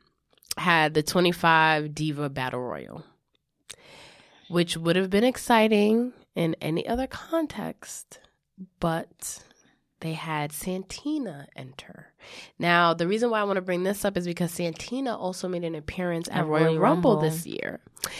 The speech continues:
Speaker 1: that was met with mixed reactions. Um, and for this particular match, this actually made, um,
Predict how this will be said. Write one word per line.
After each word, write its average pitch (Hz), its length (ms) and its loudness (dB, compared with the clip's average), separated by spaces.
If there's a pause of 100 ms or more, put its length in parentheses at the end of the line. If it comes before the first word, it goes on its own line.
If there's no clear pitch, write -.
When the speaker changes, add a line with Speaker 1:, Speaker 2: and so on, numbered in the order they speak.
(240)
Speaker 1:
that 160 400 2 (400)
was 165 320 2
met 151 400 0
with 143 180 -4
mixed 143 320 -6
reactions. 156 880 -2 (640)
Um, 175 560 8
and 180 220 6
for 180 180 4
this 185 240 6
particular 185 520 4
match, 156 380 4
this 202 160 4
actually 180 400 4
made, 151 720 4 (100)
um, 139 540 2